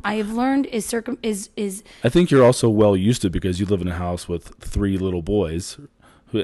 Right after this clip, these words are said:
Speaker 2: eh, so the seat's up a lot and you're used to it.
Speaker 1: And I think that's a very, like, chivalrous thing to do.
Speaker 2: Yep.
Speaker 1: To, it's like holding a door. It's like, "Here,
Speaker 2: Courteous, yeah.
Speaker 1: let me,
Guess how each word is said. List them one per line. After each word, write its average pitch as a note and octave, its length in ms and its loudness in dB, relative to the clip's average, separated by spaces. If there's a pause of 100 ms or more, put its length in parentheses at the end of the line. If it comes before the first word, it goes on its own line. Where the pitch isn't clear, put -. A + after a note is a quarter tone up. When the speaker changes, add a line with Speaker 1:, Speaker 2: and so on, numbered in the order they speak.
Speaker 2:
eh, G2 100 -4
so - 160 -2
the F2+ 120 -4
seat's G2+ 260 -4
up F#2 260 0
a - 20 -6
lot F2 260 -4
and F2 100 -6
you're F2 100 -4
used F2 300 -8
to D#2 80 -6
it. - 60 -4
Speaker 1:
And C#4 200 -2
I C#4 100 -2
think C#4+ 220 -6
that's C#4 220 -6
a B3 40 -8
very, A#3+ 340 0
like, G#3+ 340 -6
chivalrous A3 1400 -2
thing A#3 440 -2
to A#3 140 -8
do. C4 380 -4
Speaker 2:
Yep. - 200 -4 (300)
Speaker 1:
To, - 180 -10
it's A3 140 -6
like G3+ 140 -4
holding G#3+ 340 -2
a G#3+ 60 0
door. G#3 280 0
It's A#3 140 -6
like, A3+ 160 -8
"Here, G#2+ 160 0
Speaker 2:
Courteous, A2 300 0
yeah. G#2+ 200 -2 (280)
Speaker 1:
let G#3+ 260 -4
me, C4+ 400 -2